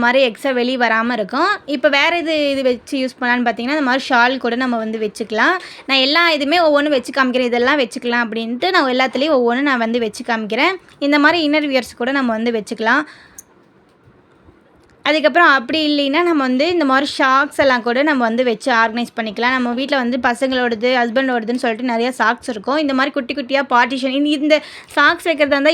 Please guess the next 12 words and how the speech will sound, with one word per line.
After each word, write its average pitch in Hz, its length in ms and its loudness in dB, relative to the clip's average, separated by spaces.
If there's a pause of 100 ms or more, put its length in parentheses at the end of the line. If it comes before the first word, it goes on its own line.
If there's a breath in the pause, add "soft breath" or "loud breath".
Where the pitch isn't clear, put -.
இதோட 285 300 2
குட்டி 285 180 -2 (100)
பார்ட்டிஷனா 262 560 -2
போட்டா 247 240 2
கூட, 262 160 2
ஃபைவ் 262 200 2
அண்ட் 285 140 2
ஹாஃப்ங்கிறது 294 420 0
இன்னும் 277 180 -2
கொஞ்சம் 262 200 -4
குட்டியா 269 300 0
போட்டா 233 160 0